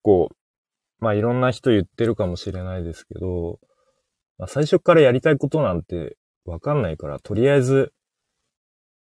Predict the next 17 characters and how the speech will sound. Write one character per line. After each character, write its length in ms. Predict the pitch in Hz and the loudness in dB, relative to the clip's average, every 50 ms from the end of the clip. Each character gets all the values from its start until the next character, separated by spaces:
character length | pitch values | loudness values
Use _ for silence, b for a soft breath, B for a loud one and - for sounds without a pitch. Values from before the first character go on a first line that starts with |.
| _ _ _ _ _ - | _ _ _ _ _ -10
や 140 | - 101 104 | -6 -6 -6
っ 60 | - _ _ _ | -6 _ _ _
て 100 | - 147 | 4 4
み 120 | 143 143 120 | 6 4 4
て、 440 | - 123 120 110 98 87 - - - | 6 6 6 6 6 4 0 -4 -10
そ 160 | - - - | -14 -10 -8
の 120 | 113 113 120 | -6 -4 -2
中 240 | 139 143 - 104 87 | -2 -2 -2 -2 -2
で 100 | 85 85 | -2 -4
見 120 | 85 87 | -6 -6
つ 100 | - - | -8 -6
か 120 | - 101 | -4 -2
る 160 | 95 95 95 87 | 0 0 0 0
み 140 | 87 80 | -2 -6
た 160 | - 85 82 82 | -8 -10 -12 -12
い 20 | |
な、 160 | 80 82 - | -14 -16 -18